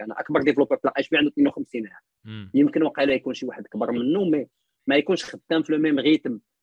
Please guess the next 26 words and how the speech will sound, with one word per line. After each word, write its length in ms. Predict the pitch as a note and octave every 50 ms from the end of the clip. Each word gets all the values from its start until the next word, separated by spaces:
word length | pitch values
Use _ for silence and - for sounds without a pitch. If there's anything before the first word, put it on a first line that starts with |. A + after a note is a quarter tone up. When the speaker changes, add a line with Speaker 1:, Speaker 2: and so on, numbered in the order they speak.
| _ _ _ _ _ _ _
Speaker 1:
ما 100 | E3 F3+
Speaker 2:
لا، 60 | F#3
Speaker 1:
يكونش 180 | F#3+ F3+ E3 -
كيتخلص 520 | - D#3+ D#3 - - C#3 D3 D#3+ E3 -
نفس 220 | D#3+ D3 - _ -
Speaker 2:
لا، 40 | _
Speaker 1:
الخلاص 300 | - D3 F3 G#3 F3+ C#3
ديال 120 | D3+ C#3
Speaker 2:
ص-، 40 | C3
Speaker 1:
ديفلوبور 440 | D#3+ D3+ C#3 D#3 D#3 - F3 D#3 C#3
عنده 180 | D#3 D3 D#3
أربعة 140 | B2+ G#2+ C3
وعشرين 340 | D3 C#3 - C#3+ C#3 B2+ A2
عام. 100 | G2 G3+
Speaker 2:
لا، 80 | A3+
حيت 360 | B3+ G4 G#4+ G4 A4 A4 A4+ G#4
صعيب، 260 | - - E3 E3+ D3+
حيت 160 | D#3+ E3 F3+
Speaker 1:
فهمت؟ 180 | F3 D3+ G3+ B3+
Speaker 2:
تا، 120 | F3 D#3
تا 300 | D3 - F3 D#3 D3 C#3
فيزيكمون، 960 | B2+ - D3+ C#3+ C#3+ D3 - E3+ E3+ F3 C#3+ A#2 A2 G#2 G2+ G2 F#2+ F#2+ F#2+
خصوصًا 300 | G2 G#2+ A#2+ A#2+ - D3+
البروغراماسيون، 1400 | C3+ A#2+ A2 G#2 G2 F#2 F2+ F2+ F2 F2+ F2+ F2 F#2 G2 - - A#2+ A#2 G#2+ A2 A2+ A2+ A2+ G#2 - - G#2+ G2 E2+
زعما 160 | D#2+ F2+ G2
الكوداج 760 | F#2+ F#2 - A#2+ G#2+ - - A#2+ C3 E3+ G3 G#3 C#3 F#2 F2+